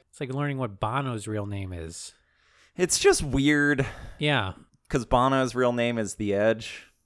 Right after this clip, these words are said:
Speaker 1: Yeah, it is. And then The Edge's real name is actually Dwight Renfield, which
Speaker 2: Yes.
Speaker 1: is also
Speaker 2: Also
Speaker 1: weird.
Speaker 2: weird. It's a, it's just a big,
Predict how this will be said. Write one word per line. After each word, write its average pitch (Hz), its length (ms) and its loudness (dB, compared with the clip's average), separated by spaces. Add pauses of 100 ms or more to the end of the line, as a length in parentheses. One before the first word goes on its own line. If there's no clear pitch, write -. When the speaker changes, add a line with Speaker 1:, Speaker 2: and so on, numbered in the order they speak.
(140)
Speaker 1:
Yeah, 156 360 4
it 123 80 2
is. 117 440 0
And 139 100 -4
then 147 100 -2
The 143 120 0
Edge's 156 260 2
real 135 140 2
name 123 240 0
is 113 120 -2
actually 123 320 2
Dwight 107 240 0
Renfield, 107 480 -2
which 120 120 0
Speaker 2:
Yes. 98 160 2
Speaker 1:
is - 140 -10
also 214 320 6
Speaker 2:
Also 135 320 8
Speaker 1:
weird. 107 120 2
Speaker 2:
weird. 95 360 0
It's 110 160 -4
a, 170 80 4
it's 160 240 -2
just - 240 -2
a 135 60 -2
big, 113 320 -2